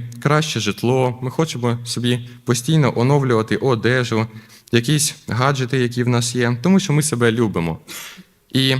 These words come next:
Біблія каже, що саме так, саме такою любов'ю ми маємо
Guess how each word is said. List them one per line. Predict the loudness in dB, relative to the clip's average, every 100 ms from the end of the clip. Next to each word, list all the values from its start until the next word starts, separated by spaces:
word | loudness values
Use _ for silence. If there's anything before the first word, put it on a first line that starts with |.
| -4
Біблія | 0 2 4 2
каже, | 2 2 2
що | 0 0
саме | 2 2 2
так, | 2 0
саме | 0 -2
такою | -2 -2 0 0
любов'ю | 0 -2 0 0 -2 -10 -20 _ -2
ми | 2
маємо | 4 2 2 0